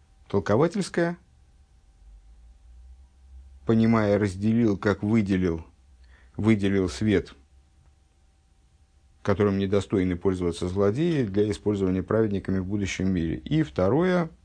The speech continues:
а согласно простому смыслу, объясни так. Увидел, что свет и тьме, свету и тьме негоже использоваться вперемешку, как выражается Раши, то есть единовременно,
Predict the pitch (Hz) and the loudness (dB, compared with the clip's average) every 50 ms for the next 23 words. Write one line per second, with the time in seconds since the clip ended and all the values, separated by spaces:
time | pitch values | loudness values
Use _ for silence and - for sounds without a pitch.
0 | - - 98 98 - - 98 104 113 131 131 - 113 - 90 92 90 - 101 92 | -16 -6 -6 -4 -2 -2 0 2 2 0 0 0 -2 0 0 -2 -2 -2 -6 -4
1 | 87 85 - 120 135 143 139 - 101 92 90 87 87 90 - - 113 117 117 - | -4 -4 -2 -2 -2 -2 0 0 0 2 2 0 -2 -4 -2 0 0 0 0 0
2 | - 85 76 69 - - - - - - - - _ _ _ _ _ _ _ _ | -2 -4 -4 -4 -8 -12 -18 -18 -20 -20 -20 -20 _ _ _ _ _ _ _ _
3 | _ _ _ _ _ _ _ _ _ _ _ _ _ _ _ _ _ _ _ - | _ _ _ _ _ _ _ _ _ _ _ _ _ _ _ _ _ _ _ -2
4 | 107 113 107 113 113 92 98 95 90 - - - 98 90 87 85 - - 107 104 | 0 2 4 4 2 2 0 -2 -2 -2 -2 -2 0 0 0 0 -2 -2 0 0
5 | 95 90 - - - - _ _ _ _ _ _ _ _ _ _ _ - 98 95 | 0 0 -2 -4 -16 -20 _ _ _ _ _ _ _ _ _ _ _ -4 -4 -4
6 | - - 110 104 101 92 85 80 - - - - - - - - - - - 113 | -2 -2 0 0 2 0 -2 -4 -8 -12 -20 -20 -20 -20 -20 -20 -18 -8 0 2
7 | 113 104 95 - 95 92 90 87 - - 101 95 92 90 87 90 92 95 92 101 | 2 2 2 2 0 0 0 -2 -2 0 0 2 2 0 0 0 -2 -2 -2 0
8 | 101 95 90 82 87 85 73 - - - - - 92 87 87 90 76 71 80 - | 0 0 0 0 -2 -4 -4 -4 -10 -12 -4 -2 -2 -2 0 0 -2 -2 -4 -6
9 | - - 78 80 82 - - - - - - - - - - - 107 101 101 98 | -6 -6 -4 -6 -6 -10 -18 -20 -20 -20 -20 -20 -20 -10 -2 0 2 2 2 2
10 | 101 95 87 85 - - 107 107 104 127 127 123 127 120 127 127 113 123 117 113 | 2 2 0 -2 -2 -6 -6 -4 -4 -4 -4 -2 -2 -2 -2 0 0 0 -2 -2
11 | 110 - 113 110 110 107 104 101 - - 98 92 90 - - 117 104 92 87 80 | -4 -4 -4 -2 -2 -2 -2 -4 -4 -6 -6 -6 -6 -2 0 2 4 4 2 2
12 | 82 - - 92 92 95 101 98 95 95 98 101 101 98 92 85 82 82 80 80 | -2 -6 -6 -4 -4 -2 -2 -2 -2 -2 0 0 0 0 0 0 -2 -4 -6 -6
13 | - - | -8 -10